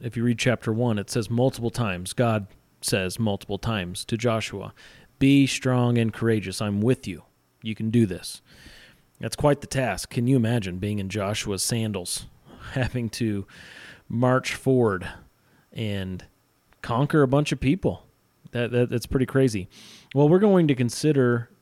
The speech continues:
two of their raids, one being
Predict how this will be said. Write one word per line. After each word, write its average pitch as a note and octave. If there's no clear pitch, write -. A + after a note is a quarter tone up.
two F3+
of B2+
their A2+
raids, A#2+
one D3+
being A#2+